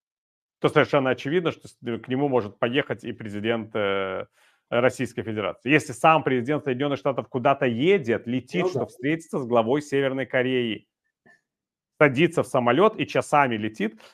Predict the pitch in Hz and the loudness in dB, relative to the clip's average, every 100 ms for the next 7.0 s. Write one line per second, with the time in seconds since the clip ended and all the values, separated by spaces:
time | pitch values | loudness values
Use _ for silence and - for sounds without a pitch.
0 | _ 170 - 139 127 127 180 185 143 135 | _ 2 4 4 6 4 2 -2 0 2
1 | 123 147 151 143 - - 131 95 _ _ | 4 0 0 -8 -8 -2 -2 -2 _ _
2 | _ _ _ _ _ _ _ _ - 214 | _ _ _ _ _ _ _ _ 4 6
3 | 190 - - 156 185 190 156 127 139 123 | 6 0 -6 4 8 8 4 2 4 4
4 | 107 110 107 98 170 233 - 123 131 170 | 2 0 -2 0 2 2 0 -2 2 0
5 | - 110 107 120 131 202 262 - 165 - | 0 -2 -2 0 0 0 -4 -8 -12 -4
6 | 165 143 139 139 139 131 127 - 123 120 | -2 -2 -2 0 0 0 -6 -8 -8 -8